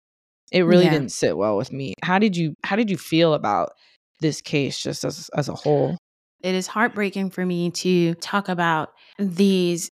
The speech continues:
Speaker 2: innocent people, these innocent lives that were forever impacted by the callousness of these two individuals.
Speaker 1: Mm-hmm. It's bad. I mean,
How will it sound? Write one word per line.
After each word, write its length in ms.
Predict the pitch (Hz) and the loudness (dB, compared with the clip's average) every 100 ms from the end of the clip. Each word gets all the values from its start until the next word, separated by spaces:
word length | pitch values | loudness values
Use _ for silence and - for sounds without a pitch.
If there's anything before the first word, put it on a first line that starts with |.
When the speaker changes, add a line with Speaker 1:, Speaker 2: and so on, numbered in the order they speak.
| - | -4
Speaker 2:
innocent 500 | 202 220 220 208 190 | 2 4 2 0 -4
people, 580 | - 185 175 127 110 180 - | -4 -6 -4 -6 -6 -8 -4
these 200 | 185 - | -2 0
innocent 600 | 190 196 190 - 185 - | 0 0 0 -4 -6 -4
lives 580 | 170 165 170 170 165 - - | -2 0 0 0 -4 -8 -8
that 320 | 185 180 151 | -2 0 0
were 400 | 175 180 175 180 - - _ | 0 2 2 -2 -8 -20 _
forever 600 | 208 190 196 202 208 - | -2 0 2 2 2 0
impacted 800 | 190 185 - 156 160 - 147 - - - | -2 -4 -4 -12 -10 -8 -8 -10 -14 -16
by 680 | 175 165 190 175 165 165 165 | -12 -2 0 0 -2 -4 -4
the 100 | 175 | -6
callousness 1160 | 180 - 175 175 165 - 87 160 196 - - - | -6 -6 -4 -2 -4 -8 -6 -6 -4 -6 -8 -2
of 500 | 180 175 170 170 170 - | 2 4 4 2 0 -4
these 380 | 180 180 190 185 | -2 2 2 0
two 200 | - 190 | 0 2
individuals. 1000 | 190 196 208 359 - 82 85 - - - _ - | 4 4 2 2 0 0 -4 -8 -16 -18 _ -2
Speaker 1:
Mm-hmm. 440 | 156 147 156 156 165 _ _ _ _ _ _ _ _ _ _ | 0 2 2 2 0 _ _ _ _ _ _ _ _ _ _
It's 320 | - 233 - - - | 0 0 0 -14 -12
bad. 440 | 147 143 131 127 | -4 -2 0 -2
I 80 | 127 | -2
mean, 420 | 139 143 139 139 | -2 0 0 -2